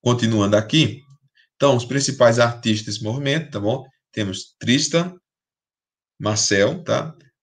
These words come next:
Ramps, Francis, Max, Hou, Hugo Ball, Richard e Sophie, tá bom? Alguns aqui, ma-, grande maioria, estrangeiros, tá certo?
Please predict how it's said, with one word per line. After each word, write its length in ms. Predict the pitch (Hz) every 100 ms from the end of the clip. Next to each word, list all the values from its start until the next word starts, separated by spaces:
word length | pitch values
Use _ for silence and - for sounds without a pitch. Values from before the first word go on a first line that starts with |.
| _
Ramps, 420 | 120 131 131 - - - _ -
Francis, 720 | 110 117 123 - 120 - -
Max, 640 | 101 113 110 110 - - _ _ _ -
Hou, 460 | 117 120 120 117 _ _
Hugo 240 | - 123 123
Ball, 500 | 107 104 113 110 - _ _
Richard 540 | 120 131 - 143 139 - - -
e 80 | 117
Sophie, 560 | - 143 - 82 - _ _ -
tá 80 |
bom? 340 | 90 104 127 - - _ _ -
Alguns 320 | 151 147 139
aqui, 540 | 127 120 110 95 82 _ _ _ _ _
ma-, 280 | 90 98 98 - 92 85
grande 220 | 95 101
maioria, 440 | 98 98 90 85 - _
estrangeiros, 640 | - - 110 135 117 135 156
tá 120 | -
certo? 420 | - 104 131 -